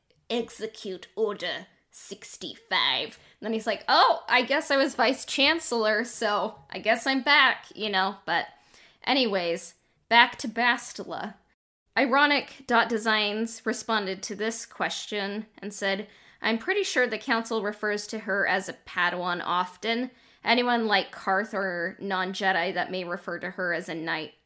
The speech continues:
I felt is just the assumption of title and not fully understanding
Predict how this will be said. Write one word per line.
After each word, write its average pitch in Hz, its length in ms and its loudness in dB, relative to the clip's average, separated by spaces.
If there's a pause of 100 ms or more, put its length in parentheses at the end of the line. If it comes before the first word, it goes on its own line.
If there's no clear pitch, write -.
I 180 100 -4
felt 190 320 -6
is 185 220 -6
just 170 260 -8
the 175 100 -8
assumption 226 540 -2
of 170 240 -8
title 190 640 -4 (420)
and 190 460 -6
not 190 360 -4
fully 185 300 -4
understanding 175 1000 -6